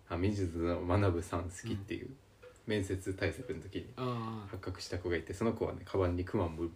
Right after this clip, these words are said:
Speaker 1: ぶら下げてた。そういえば。
Speaker 2: あの人はすごいわかりやすい。なんか上手なの、喋るのも上手だし、
Speaker 1: へー。
Speaker 2: 喋るのっていうか本も出してるし、なんかその、
Speaker 1: まあ、でもキャラクター作るの
Speaker 2: こう言語化するの上手だし、
Speaker 1: へー。
Speaker 2: ブランディングが上手だよね。
Speaker 1: うん。
Speaker 2: じ-、ちゃんと自分も売っ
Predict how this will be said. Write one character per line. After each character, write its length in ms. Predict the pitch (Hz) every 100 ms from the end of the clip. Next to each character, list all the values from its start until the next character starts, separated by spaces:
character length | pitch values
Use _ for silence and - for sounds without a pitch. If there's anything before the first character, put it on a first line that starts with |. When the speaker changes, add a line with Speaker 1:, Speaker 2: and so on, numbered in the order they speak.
| -
Speaker 1:
ぶ 80 | 95
ら 100 | 85
下 140 | 92
げ 80 | 82
て 160 | - -
た。 80 | -
そ 140 | 98
う 60 | 90
い 40 |
え 60 | 87
ば。 100 | - - - - - - -
Speaker 2:
あ 80 | 123
の 120 | 135
人 160 | 127 107
は 100 | 95
す 80 | 131
ご 140 | 127
い 80 | 95
わ 100 | 92
か 140 | 120
り 80 | 123
や 80 | 123
す 60 | -
い。 40 |
な 60 | 127
ん 20 |
か 40 | 117
上 160 | 160
手 100 | 180
な 60 | 151
の、 80 | 104
喋 320 | - 113 120
る 100 | 117
の 100 | 104
も 120 | 98
上 160 | 98 95
手 120 | 104
だ 60 | 95
し、 80 | 101
Speaker 1:
へ 40 | 101 101 98 95
ー。 80 | 95
Speaker 2:
喋 180 | 131
る 80 | 170
の 60 | 117
っ 20 |
て 60 | -
い 20 |
う 20 |
か 60 | -
本 200 | 226 175
も 120 | 117
出 180 | 107 98
し 60 |
て 120 | - 101
る 80 | 95
し、 280 | - - - - -
な 80 | 110
ん 40 |
か 60 | 95
そ 100 | 117
の、 100 | -
Speaker 1:
ま 60 |
あ、 20 |
で 60 | -
も 40 | 123
キ 20 |
ャ 20 |
ラ 60 | 117
ク 340 | 135 156 170
タ 60 | 175
ー 40 |
作 140 | 170 135
る 160 | 113
の 120 | 113 101
Speaker 2:
こ 20 |
う 480 | - - - - -
言 80 |
語 0 |
化 0 |
す 0 |
る 0 |
の 60 | 107
上 40 |
手 120 | 110 110
だ 100 | 98
し、 40 |
Speaker 1:
へ 640 | 92 90 90 87 90 87
ー。 1600 | - - - - - - - - - - - - - - - -
Speaker 2:
ブ 80 | 131
ラ 80 | 135
ン 140 | 135
デ 80 | 131
ィ 100 | 127
ン 40 |
グ 60 | 123
が 60 | 120
上 40 |
手 80 | 117
だ 300 | 113 113 98
よ 60 | 85
ね。 160 | 85
Speaker 1:
う 120 | 82
ん。 40 | 82
Speaker 2:
じ-、 140 | 90 -
ち 120 | 135
ゃ 40 |
ん 60 | 127
と 80 | 123
自 120 | 117
分 280 | 117 123 120
も 140 |
売 20 |
っ 20 | 120